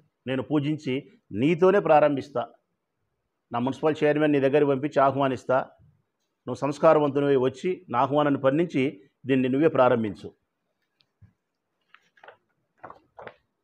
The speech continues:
ఇది వైఎస్ఆర్ ఇంజనీరింగ్ కాలేజ్ పెద్దాయన. వైఎస్ఆర్ ఇంజనీరింగ్ కాలేజీ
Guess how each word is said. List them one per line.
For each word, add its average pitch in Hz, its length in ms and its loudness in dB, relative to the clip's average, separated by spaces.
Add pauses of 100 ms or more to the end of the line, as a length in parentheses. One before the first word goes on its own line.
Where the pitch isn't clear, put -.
(1600)
ఇది 143 120 0
వైఎస్ఆర్ 180 500 6
ఇంజనీరింగ్ 165 400 4
కాలేజ్ 151 260 4
పెద్దాయన. 127 460 2 (1800)
వైఎస్ఆర్ 156 480 4
ఇంజనీరింగ్ 131 400 0
కాలేజీ 117 460 -2